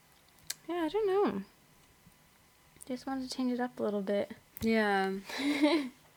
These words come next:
Speaker 2: <laughs>
Speaker 1: Hmm. So next on the docket, <laughs> we have Japan. <laughs> I don't know if
Speaker 2: Shout out, Japan.
Speaker 1: Yeah, I don't know if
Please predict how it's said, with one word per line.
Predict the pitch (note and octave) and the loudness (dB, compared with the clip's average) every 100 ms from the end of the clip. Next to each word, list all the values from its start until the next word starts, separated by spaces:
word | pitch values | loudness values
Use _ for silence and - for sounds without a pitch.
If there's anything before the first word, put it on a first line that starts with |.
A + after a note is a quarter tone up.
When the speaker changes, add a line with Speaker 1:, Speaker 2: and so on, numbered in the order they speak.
| - | 4
Speaker 2:
<laughs> | A#3 - A#3 A3 - - - - - - - - | 6 8 8 6 4 -4 -20 -20 -20 -20 -20 0
Speaker 1:
Hmm. | B3+ B3 G#3 F#3+ G#3 G#3+ | 4 6 4 2 -2 -6
So | - - A#3+ | -4 2 4
next | A3+ G#3+ C4 F#4 - - - - - - - - - - - - - - - - | 6 6 6 4 2 -6 -6 -6 -4 -2 -4 -10 -20 -20 -20 -20 -20 -20 -8 0
on | G#3 G3 | 2 2
the | F#3+ - | -2 0
docket, | G3+ F3 - G3 F#3 G3 A3+ - - - | 2 2 -2 0 2 4 4 0 -2 0
<laughs> | B3 B3+ D4+ C#4 C4+ D4 A#3+ - - A3 G#3 A3 | 2 8 12 12 12 10 8 2 2 2 4 2
we | A3+ | 0
have | G3 G#3+ F#3+ | 2 2 2
Japan. | - F#3+ - - G3+ A#3 A#3+ G3 F3 F3+ - G#3+ G3+ - - | -2 -6 -6 -2 4 6 8 6 4 0 -2 -4 -6 -12 -20
<laughs> | - A#3 | -10 0
I | - C#4+ - D4 B3 - - - - - - - - | 8 10 10 10 8 2 -18 -14 -14 -12 -12 -10 -2
don't | A3 | 4
know | A#3 | 6
if | |
Speaker 2:
Shout | B3+ B3+ C#4 | 8 10 10
out, | D#4+ D#4+ D#4 C4+ | 10 10 10 6
Japan. | C4 C4 C#4 C#4 C4+ C#4 | 0 2 4 6 4 6
Speaker 1:
Yeah, | B3 B3 | 8 8
I | |
don't | C4+ | 6
know | C#4 | 4
if | C4+ | 0